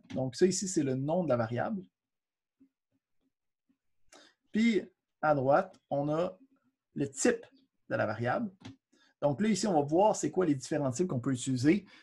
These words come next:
Si c'est un entier, on peut utiliser le type integer. Ici, une autre question, il dit on met des espaces simples entre chacun des termes de la syntaxe.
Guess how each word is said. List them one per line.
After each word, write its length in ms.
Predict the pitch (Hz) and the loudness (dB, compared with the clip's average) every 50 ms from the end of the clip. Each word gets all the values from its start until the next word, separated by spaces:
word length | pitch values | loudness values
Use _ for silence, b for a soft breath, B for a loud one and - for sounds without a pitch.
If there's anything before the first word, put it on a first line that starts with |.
| b b | b b
Si 220 | - - - 226 | -4 2 4 4
c'est 160 | 185 - - 156 | 4 6 6 6
un 180 | 143 147 151 | 8 8 8
entier, 520 | 160 170 165 147 - - - 160 170 190 180 | 8 8 8 6 4 2 0 2 4 4 4
on 100 | 135 123 | 2 2
peut 140 | - 135 | 0 0
utiliser 600 | 127 - - 143 135 120 120 147 156 180 180 - - | -2 0 -2 -2 0 4 8 8 8 8 6 0 -4
le 120 | - 135 123 | -4 -4 -4
type 320 | - - 165 165 170 - - _ _ _ _ _ _ 160 | 2 2 2 2 2 -2 -14 _ _ _ _ _ _ 2
integer. 380 | 160 147 - 127 113 - - - _ _ _ _ _ _ _ _ _ _ _ _ _ _ - - - - _ _ _ _ _ _ _ _ _ B B B B B B B B B | 2 4 4 2 2 0 -2 -4 _ _ _ _ _ _ _ _ _ _ _ _ _ _ -20 -20 -20 -20 _ _ _ _ _ _ _ _ _ B B B B B B B B B
Ici, 280 | - 131 117 - 185 180 | -2 0 2 4 4 4
une 140 | 170 143 139 | 4 4 2
autre 120 | 147 143 | 2 2
question, 300 | - 131 - - 180 190 | 0 -2 2 2 4 4
il 60 | 175 | 4
dit 120 | 135 139 156 | 6 6 6
on 100 | 147 139 | 6 6
met 120 | 143 160 | 4 4
des 200 | 156 147 131 151 | 4 4 6 6
espaces 480 | 151 - - - 165 156 165 170 170 - | 4 2 2 4 4 6 6 6 4 2
simples 420 | - - 175 170 180 180 185 - - | 2 2 2 2 2 0 -2 -2 0
entre 300 | - 156 160 165 160 - | 2 4 4 2 2 0
chacun 440 | - - 180 151 - - 165 175 180 | 2 4 4 4 4 2 2 2 2
des 220 | 160 147 143 120 - | 4 4 2 4 4
termes 220 | 165 160 165 160 | 4 4 6 4
de 60 | 156 | 2
la 80 | 139 135 | 2 2
syntaxe. 500 | - 143 135 120 151 185 185 - - | 0 0 4 4 4 4 4 0 -6